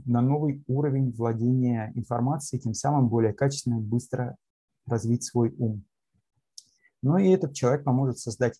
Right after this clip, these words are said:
среду, с-, э, информационную среду. Часто это различного рода курсы, программы, и ведущий этих программ и может быть таким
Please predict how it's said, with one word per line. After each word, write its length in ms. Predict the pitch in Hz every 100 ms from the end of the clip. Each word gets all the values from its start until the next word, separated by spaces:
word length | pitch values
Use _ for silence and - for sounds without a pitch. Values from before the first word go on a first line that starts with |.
| _
среду, 600 | - 120 120 147 190 202 208 _
с-, 200 | - -
э, 280 | 131 123 120
информационную 800 | 117 131 123 120 - 127 127 107
среду. 440 | - 117 127 175 - - _
Часто 400 | - 220 208 -
это 520 | - 120 - 110 107 120
различного 520 | 110 131 - 117 110
рода 220 | 113 120
курсы, 680 | 131 196 196 - - 127 139
программы, 720 | - 113 123 170 175 160 139 139 _ _ _
и 340 | 123 120 117 113
ведущий 420 | 110 185 - 131
этих 200 | - -
программ 540 | - 120 170 202 190 - - -
и 60 |
может 280 | 180 202 156
быть 240 | 127 139 139
таким 540 | 110 - 139 143 143